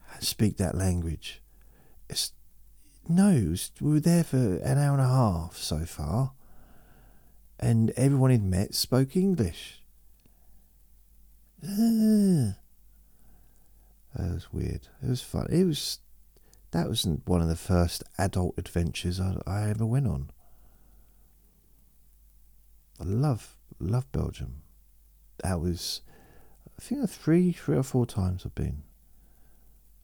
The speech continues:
Ten, twelve, I don't know. But it was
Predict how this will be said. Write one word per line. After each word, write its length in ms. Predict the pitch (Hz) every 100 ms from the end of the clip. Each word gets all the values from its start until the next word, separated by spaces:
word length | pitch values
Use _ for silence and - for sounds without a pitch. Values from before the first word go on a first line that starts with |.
| - - - -
Ten, 380 | - 95 92 101
twelve, 360 | - 87 90 -
I 80 | 82
don't 180 | - -
know. 140 | - - - - - - - -
But 280 | - 85 69 - - _ _ _ _ -
it 220 | 107 -
was 600 | 117 101 - - -